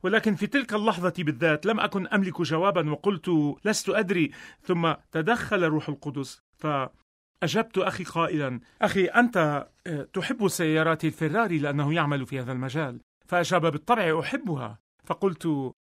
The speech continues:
"لو توجهت إلى وكلاء الفيراري الآن على الفور وسمحوا لك باختيار أي سيارة فيراري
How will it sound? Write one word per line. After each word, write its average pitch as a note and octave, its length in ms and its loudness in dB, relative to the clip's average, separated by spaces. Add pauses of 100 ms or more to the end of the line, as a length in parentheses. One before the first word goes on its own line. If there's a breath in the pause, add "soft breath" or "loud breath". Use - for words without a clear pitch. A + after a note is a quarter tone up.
"لو G#3 120 6
توجهت A3+ 560 4
إلى E3+ 240 2
وكلاء E3+ 460 0
الفيراري E3 500 0
الآن E3+ 300 0
على C#3+ 220 0
الفور C#3+ 500 -4 (120)
وسمحوا A3 460 4
لك G3+ 200 2
باختيار D#3+ 600 0 (160)
أي C4+ 520 4
سيارة F3+ 500 4
فيراري D3 800 -2